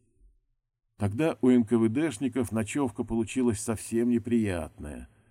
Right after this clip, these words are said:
Всю ночь то ли ходил кто-то вокруг лагеря, то ли им всем дружно чудилось. Само собой, выставили они охранение. Дважды у караульных доходило дело до стрельбы.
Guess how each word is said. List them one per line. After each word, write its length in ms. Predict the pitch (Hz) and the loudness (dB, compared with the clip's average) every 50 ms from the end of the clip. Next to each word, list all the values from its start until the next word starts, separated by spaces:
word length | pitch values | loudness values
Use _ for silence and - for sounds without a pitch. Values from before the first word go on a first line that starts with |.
| _ _ _ _ _ _ _ | _ _ _ _ _ _ _
Всю 220 | - - - 143 147 | -12 -2 0 2 2
ночь 320 | 151 151 151 135 - - | 2 0 0 -2 -2 -2
то 140 | - 135 131 | 0 2 4
ли 100 | 123 120 | 4 2
ходил 540 | - - 117 98 80 90 117 139 147 135 117 | 2 0 -4 -4 -2 0 0 2 2 0 0
кто-то 340 | - - 131 123 110 127 120 | -2 0 0 0 2 2 0
вокруг 380 | 123 120 - 131 123 120 - | 0 0 0 -2 -2 -2 2
лагеря, 640 | 117 120 123 123 120 117 107 113 110 110 107 98 - - _ _ _ _ _ - | 2 2 4 4 2 2 2 0 0 0 -2 -4 -4 -8 _ _ _ _ _ -2
то 140 | 123 139 135 | 2 2 4
ли 180 | 131 127 127 | 6 6 6
им 80 | 120 110 | 4 4
всем 400 | - - - 123 131 127 117 85 | 0 -2 0 0 2 2 2 0
дружно 420 | 87 98 123 135 117 104 117 117 107 | 0 0 2 2 2 2 2 0 0
чудилось. 760 | - - 98 82 78 76 71 76 71 64 65 67 - - _ _ _ _ _ _ _ _ _ _ _ _ _ _ _ - | -2 -6 -6 -4 -4 -6 -6 -8 -10 -10 -10 -14 -16 -18 _ _ _ _ _ _ _ _ _ _ _ _ _ _ _ -10
Само 280 | - 107 127 165 180 | -4 -2 0 0 0
собой, 380 | - - 120 120 135 160 151 123 | 0 0 0 0 0 2 2 2
выставили 500 | 107 131 147 117 - 131 127 127 120 117 | 2 2 0 0 0 0 4 4 4 4
они 240 | 110 104 110 123 127 | 4 2 2 2 2
охранение. 960 | 123 110 101 107 110 113 107 95 87 82 76 76 71 69 69 69 69 - - _ _ _ _ _ _ | 2 0 -2 -4 -4 -2 -2 -2 -4 -4 -6 -6 -8 -10 -10 -12 -14 -16 -18 _ _ _ _ _ _
Дважды 500 | - 92 95 131 151 147 127 123 135 131 - | -6 -2 0 0 0 2 2 2 2 0 0
у 100 | 107 95 | -2 -4
караульных 640 | - 107 101 98 101 113 131 131 123 120 113 104 95 | -2 -2 0 2 4 4 6 6 6 6 4 2 0
доходило 520 | 98 - - 98 90 87 110 120 110 107 | -4 -4 -4 -6 -4 0 0 2 2 0
дело 320 | 92 82 104 107 104 101 98 | -2 -2 -4 -4 -2 -4 -4
до 120 | 98 87 | -6 -8
стрельбы. 640 | - - 98 98 87 82 73 73 73 64 62 64 | -8 -6 -6 -6 -4 -4 -6 -6 -8 -8 -10 -14